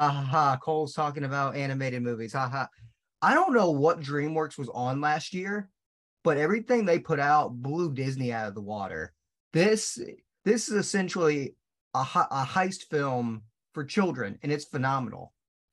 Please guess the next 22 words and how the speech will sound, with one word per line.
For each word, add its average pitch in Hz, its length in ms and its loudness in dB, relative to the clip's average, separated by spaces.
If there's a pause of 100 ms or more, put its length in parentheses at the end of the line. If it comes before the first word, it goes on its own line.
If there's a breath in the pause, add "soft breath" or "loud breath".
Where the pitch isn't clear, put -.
It's 143 200 0
a 151 40 -2
great, 165 480 4
fun 180 340 0
little 180 160 -6
movie. 139 520 -2 (960)
It's 165 180 4
on 233 220 4
Peacock. 127 680 -2 (180)
You 151 240 -4
guys 185 440 2 (100)
honestly 147 440 0
should 127 160 -10
check 127 180 -4
this 123 160 -8
one 120 140 -4
out. 104 140 -4
It's 110 100 -6
a 127 60 -4
lot 123 180 2
of 113 80 -8
fun. 104 320 -4